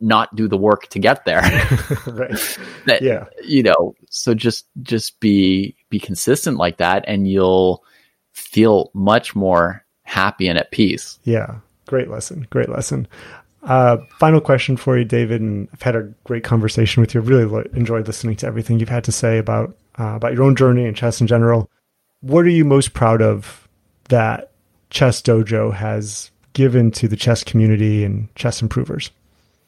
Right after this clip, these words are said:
Speaker 1: I guess I'm proudest of the fact that when the Chess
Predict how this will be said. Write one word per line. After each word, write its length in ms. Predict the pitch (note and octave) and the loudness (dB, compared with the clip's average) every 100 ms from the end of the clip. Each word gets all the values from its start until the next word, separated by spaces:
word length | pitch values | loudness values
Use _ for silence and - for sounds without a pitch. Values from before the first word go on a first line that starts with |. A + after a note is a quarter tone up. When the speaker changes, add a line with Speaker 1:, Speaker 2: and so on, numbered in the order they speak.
| _ _ _ _ _ _ _ _ _ _ _ _ _ _ _ _ _ _ _ - _ _ _ _ _ _ _ _ _ _ _ _ _ _ _ _ _ | _ _ _ _ _ _ _ _ _ _ _ _ _ _ _ _ _ _ _ -20 _ _ _ _ _ _ _ _ _ _ _ _ _ _ _ _ _
Speaker 1:
I 100 | A#2 | -12
guess 280 | - F3+ - | -2 -2 0
I'm 160 | A#3+ F3+ | -2 -2
proudest 920 | - - A2 A#2 B2+ B2+ B2 - _ _ _ | -8 0 4 4 4 2 0 -10 _ _ _
of 200 | A#2 A2+ | -4 -2
the 100 | A#2 | -4
fact 680 | - - G#2 G2+ G#2 - - | -6 -2 0 2 0 -6 -2
that 280 | G#2 F2 - _ _ _ _ _ | 0 0 -6 _ _ _ _ _
when 320 | A2+ A2+ A2+ | -2 0 0
the 80 | A2 | -2
Chess 380 | - A#2+ C#3 | 0 2 2